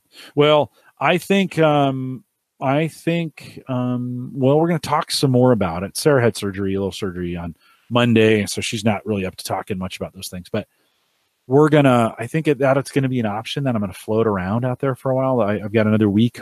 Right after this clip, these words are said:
on the, the fourteen day trial. Definitely worth, if you just get, do the fourteen day, it'll take a credit card, but you can cancel it. I think it's worth giving it a look if you're a big sports guy or gal. Um,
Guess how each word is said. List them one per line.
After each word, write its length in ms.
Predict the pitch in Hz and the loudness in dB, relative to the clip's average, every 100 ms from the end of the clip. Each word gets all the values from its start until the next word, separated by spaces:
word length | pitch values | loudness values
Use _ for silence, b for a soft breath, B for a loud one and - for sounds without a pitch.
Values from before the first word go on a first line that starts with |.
| - | -12
on 420 | 107 107 107 104 | -2 0 2 2
the, 800 | 101 98 98 98 95 95 92 - | 0 0 0 -2 -2 -2 -4 -6
the 500 | 98 98 95 92 87 _ _ _ - | -8 -6 -4 -4 -6 _ _ _ -2
fourteen 300 | 127 135 120 | 0 2 2
day 140 | 113 | 2
trial. 300 | - 113 110 _ _ _ _ _ - | 2 0 0 _ _ _ _ _ 0
Definitely 600 | 147 165 190 208 170 190 | 2 2 4 2 4 4
worth, 380 | 139 135 135 135 | 6 6 4 0
if 140 | 120 | 0
you 180 | 123 127 _ _ _ - | 0 -2 _ _ _ -8
just 180 | 139 - | -6 -2
get, 140 | 180 - | -4 -4
do 140 | 120 160 | 0 0
the 80 | 170 | 2
fourteen 380 | 170 156 165 | -2 -2 0
day, 100 | 123 | 2
it'll 140 | 120 123 | 2 2
take 200 | 147 135 | -2 -4
a 60 | |
credit 220 | - 107 - | -4 -4 -4
card, 220 | 104 110 | -6 -6
but 80 | 113 | -8
you 80 | |
can 140 | - 123 | -8 -10
cancel 420 | 110 92 - 98 | -8 -10 -6 -8
it. 80 | - _ _ - | -8 _ _ -10
I 120 | 165 | -6
think 140 | 254 | -4
it's 140 | 277 - | -6 -6
worth 400 | 175 165 - _ _ _ _ _ - | -8 -8 -16 _ _ _ _ _ 0
giving 220 | 147 170 | 4 4
it 120 | 170 | 4
a 60 | 127 | 4
look 340 | 117 160 - | 4 4 2
if 140 | 120 131 | -10 -6
you're 80 | 120 | -2
a 20 | |
big 180 | 139 - | -2 -4
sports 560 | - 135 147 - - | -4 -4 -4 -8 -6
guy 340 | 135 127 156 160 | -4 -4 -6 -6
or 120 | 113 | -2
gal. 440 | 117 113 147 180 _ _ _ _ _ - | 0 0 -2 -6 _ _ _ _ _ -8
Um, 440 | 123 123 123 123 | -2 0 0 -2